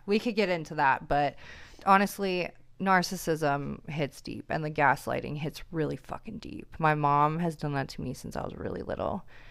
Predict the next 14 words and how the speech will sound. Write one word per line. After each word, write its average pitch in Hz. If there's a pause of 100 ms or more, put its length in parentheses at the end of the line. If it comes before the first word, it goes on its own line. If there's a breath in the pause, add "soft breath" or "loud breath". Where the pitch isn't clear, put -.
(140 loud breath)
And 151
it 139
has 160
instilled 147 (160)
so 175
much 185
rage. 151 (340)
I 170
am 233
an 254
angry 170
bitch. -
I 185
have 269